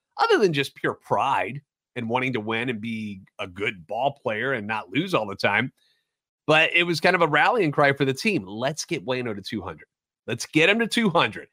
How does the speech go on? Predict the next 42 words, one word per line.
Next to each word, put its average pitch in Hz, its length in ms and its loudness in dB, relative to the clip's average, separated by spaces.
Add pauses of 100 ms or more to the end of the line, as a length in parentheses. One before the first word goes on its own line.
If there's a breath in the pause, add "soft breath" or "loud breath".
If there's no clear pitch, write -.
(400)
If 143 160 0
there 180 160 6
was 190 160 6
one 202 260 6
thing 214 160 6
in 196 80 2
this 175 160 0
dumpster 156 480 0
fire 170 380 4
of 147 100 0
a 147 60 -2
season 147 360 0
they 139 120 2
could, 127 420 -2
they 123 80 -6
could 117 220 -8
still 214 340 4
achieve, 131 560 -4 (460)
it 175 140 2
was 170 160 0
getting 165 320 2
Waino 139 420 0 (280)
to 139 140 4
that 107 280 0
spot. - 320 -6 (880)
And 151 120 0
last 165 280 2
night, 165 200 2
you, 151 180 0
you 135 180 -4
saw 156 340 6
how 147 180 2
bad 135 300 -2
they 131 100 -4
wanted 123 320 -2
it 101 140 -10
for 110 140 -4
Uncle 95 180 -8
Charlie, 101 320 -6
man. 120 260 0
You 131 60 -4
saw 135 320 4